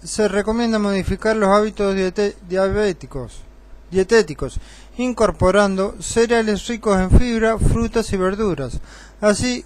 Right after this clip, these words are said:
como reemplazar las grasas animales por grasas vegetales.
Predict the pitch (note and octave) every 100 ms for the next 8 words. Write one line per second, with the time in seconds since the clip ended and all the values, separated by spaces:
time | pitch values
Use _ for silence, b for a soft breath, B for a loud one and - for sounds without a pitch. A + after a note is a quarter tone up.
0 | - - G3 F#3+ F3 F3+ F#3 F#3+ F3 A3
1 | F#3+ - B B - G3+ A3+ B3 G#3+ G3
2 | F#3 G3 A3 A3+ G#3+ - E3+ F3+ G3+ F#3+
3 | G3 E3+ F3+ G#3 G#3 A3 C3+ A#2 -